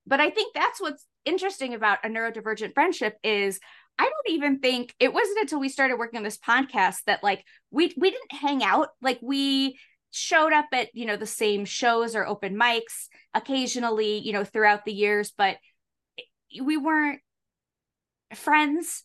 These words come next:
like you would think of friends. But I saw a post that he made on LinkedIn and I reached out to him immediately about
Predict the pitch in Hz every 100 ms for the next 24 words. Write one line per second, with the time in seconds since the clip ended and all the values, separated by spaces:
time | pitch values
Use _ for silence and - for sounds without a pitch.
0 | _ 226 226 262 269 240 226 196 - -
1 | 294 294 220 - - 330 330 240 233 -
2 | _ - 349 269 240 - - - _ _
3 | _ _ _ _ - 254 269 302 254 262
4 | 247 254 - 240 262 254 240 233 240 226
5 | 226 226 226 220 294 320 254 247 247 220
6 | 220 226 240 233 233 220 226 226 220 233
7 | 320 320 262 220 220 - 202 196 196